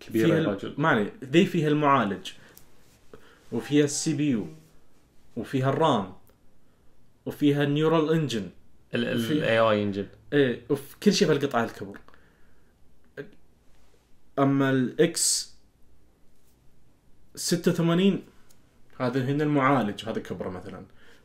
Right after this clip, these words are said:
Speaker 2: وهنا، وهنا المعالج الرسوميات مثلًا، كرت
Speaker 1: طب
Speaker 2: الشاشة
Speaker 1: وجهي.
Speaker 2: مثلًا، ب-، الأشياء ذي الكبيرة. فهذا
Speaker 1: لا،
Speaker 2: الاختلاف.
Speaker 1: لا، لا، إذا ب-، مثل، إذا بتقارنها نقول لك باللي هي ال-،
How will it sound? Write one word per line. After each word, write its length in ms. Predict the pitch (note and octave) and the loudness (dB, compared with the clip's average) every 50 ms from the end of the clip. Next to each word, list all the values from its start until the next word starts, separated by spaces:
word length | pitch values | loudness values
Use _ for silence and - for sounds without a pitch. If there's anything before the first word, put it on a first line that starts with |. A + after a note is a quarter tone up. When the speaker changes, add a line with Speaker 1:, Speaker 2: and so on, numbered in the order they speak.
| _ - | _ -6
Speaker 2:
وهنا، 500 | A2+ A#2 B2+ C3+ C#3+ D3 D3+ C#3+ - - - - - - _ _ - - - - - - - _ _ - - - - | -2 0 0 2 2 2 2 2 -2 -6 -14 -20 -20 -20 _ _ -20 -20 -20 -20 -20 -20 -20 _ _ -20 -20 -8 0
وهنا 280 | - D3+ D3 E3 E3 D#3+ | 2 4 4 4 4 2
المعالج 500 | D3 - D3 D3 C#3+ D3 D3 D3 C#3 C#3+ | 0 0 0 2 4 4 4 4 2 2
الرسوميات 600 | C#3 C#3 C3+ - C#3+ C#3+ C#3 C3+ B2+ A2+ - B2+ | 0 0 -2 0 2 2 2 2 2 0 -2 -2
مثلًا، 360 | A#2+ A2+ A#2 G#2 G#2 G#2 G#2 - _ _ _ C3+ A#2 - | -4 -4 -4 -6 -8 -10 -12 -14 _ _ _ -14 -10 -4
كرت 160 | - C#3 A#2+ C#3 | -2 -2 0 0
Speaker 1:
طب 60 | C3+ | 0
Speaker 2:
الشاشة 320 | A#2+ - D#3 D3 C3+ B2 C#3 | 4 8 8 8 10 12 12
Speaker 1:
وجهي. 560 | D#3 D#3+ - D3 C3 C#3 D3 C3 A#2+ A#2 A#2+ | 10 10 10 8 8 8 8 8 8 6 4
Speaker 2:
مثلًا، 240 | - - - - D3+ | 2 0 -4 2 2
ب-، 40 | |
الأشياء 440 | E3+ - - E3+ D3+ - - G3 F3 | 2 4 6 6 6 8 8 8 8
ذي 60 | E3 | 8
الكبيرة. 420 | D3 - - D#3+ C3+ A#2 A2 G#2+ - - - - - - | 6 4 4 2 4 4 2 0 -4 -8 -16 -20 -20 0
فهذا 240 | - E3 F3 F3 | 4 6 8 10
Speaker 1:
لا، 120 | D#3+ E3+ G3+ | 12 12 12
Speaker 2:
الاختلاف. 260 | G3 D3+ - C#3+ C3 - D#3 D3 - - - - - - - | 12 10 10 6 4 2 0 -2 -4 -6 -10 -16 -18 -16 -6
Speaker 1:
لا، 40 | - | -4
لا، 120 | A#3+ A3 - - - - | -4 -2 -4 -6 0 4
إذا 140 | E3+ F3+ E3+ | 8 8 8
ب-، 220 | F3 - F#3 F3 | 8 6 6 6
مثل، 180 | E3+ D#3 F3 - D#3+ D#3 C#3+ C3+ | 6 6 4 2 0 0 0 0
إذا 180 | C#3+ D3 C#3 D3 | 0 0 0 2
بتقارنها 680 | C3+ C#3 C#3 - - C#3+ C#3 E3 E3+ E3 D3 C3+ C3+ | 2 2 0 2 4 6 6 6 6 4 2 0 0
نقول 280 | B2+ B2+ A#2+ B2+ B2 A#2+ | -2 -2 -2 -2 0 -2
لك 160 | A#2+ - - - | -2 -4 -6 -6
باللي 420 | A#2+ A2+ A2+ A2 G#2+ G#2+ G#2+ G#2 G#2 | -6 -6 -4 -6 -6 -6 -6 -6 -4
هي 140 | A2 G#2+ | -4 -4
ال-، 360 | G#2+ G#2+ G#2 G#2 G2+ G2+ G2+ | -2 -2 -4 -4 -6 -6 -10